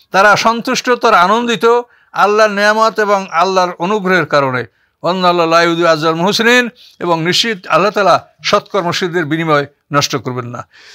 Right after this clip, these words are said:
তাফসীরে উল্লেখ আছে যে আল্লাহ তাআলা শহীদানদেরকে নেয়ামত দিবেন আর খুশি হবে, নেয়ামত দিবেন আর খুশি হবে।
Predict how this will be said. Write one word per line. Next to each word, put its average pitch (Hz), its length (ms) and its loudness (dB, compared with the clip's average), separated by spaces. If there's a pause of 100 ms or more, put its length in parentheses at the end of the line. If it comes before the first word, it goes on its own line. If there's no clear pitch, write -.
(240)
তাফসীরে 262 340 0
উল্লেখ 240 220 0
আছে 233 260 4
যে 196 100 2
আল্লাহ 190 220 4
তাআলা 214 220 2
শহীদানদেরকে 202 680 0
নেয়ামত 180 380 2
দিবেন 202 440 0
আর 170 160 0
খুশি 156 320 -4
হবে, 127 180 0
নেয়ামত 190 360 0
দিবেন 185 240 0
আর 170 60 0
খুশি 165 300 -2
হবে। 131 200 -2